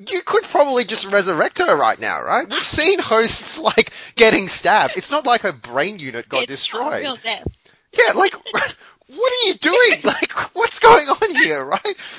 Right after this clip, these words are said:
Speaker 1: Why are we mourning? Because no one is really dead in Westworld, and she knows
Speaker 2: Yeah.
Speaker 1: it. <laughs> Like, it,
Speaker 2: Yeah.
Speaker 1: yeah, it was just,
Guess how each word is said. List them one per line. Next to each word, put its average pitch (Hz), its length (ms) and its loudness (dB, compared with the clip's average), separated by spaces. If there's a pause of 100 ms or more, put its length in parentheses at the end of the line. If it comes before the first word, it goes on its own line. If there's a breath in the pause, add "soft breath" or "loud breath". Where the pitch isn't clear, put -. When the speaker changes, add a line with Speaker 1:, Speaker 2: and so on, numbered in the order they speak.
(120)
Speaker 1:
Why 254 320 2
are 349 140 -4
we 330 140 -2
mourning? 226 460 -6
Because 233 540 -8 (500 loud breath)
no 269 340 -2
one 330 180 -2
is 233 160 -6
really 247 400 -6
dead - 360 -4
in 190 200 -10
Westworld, 175 540 -6
and 208 140 -8
she 330 240 -6
knows 359 360 -2
Speaker 2:
Yeah. - 240 -6
Speaker 1:
it. 180 180 -12 (200 loud breath)
<laughs> - 240 -20
Like, 226 200 -6
it, 226 160 -12
Speaker 2:
Yeah. 302 320 -14
Speaker 1:
yeah, 208 240 -8
it 220 140 -4
was 254 180 -14
just, - 260 -10